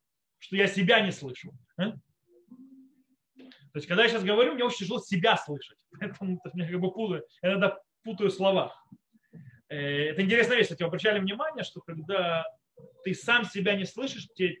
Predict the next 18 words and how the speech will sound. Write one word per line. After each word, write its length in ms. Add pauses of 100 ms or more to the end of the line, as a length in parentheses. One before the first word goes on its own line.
(100)
тяжелее 420
говорить. 420 (1900)
Вот. 420 (120)
Э, 760 (400)
итак, 380 (840)
зададим 380
вопрос 320
снова, 320
то 60
есть 140
сформулирую, 520
потому 180
что 100
мне 120
червона 400
рута 240
тут 140
орёт. 240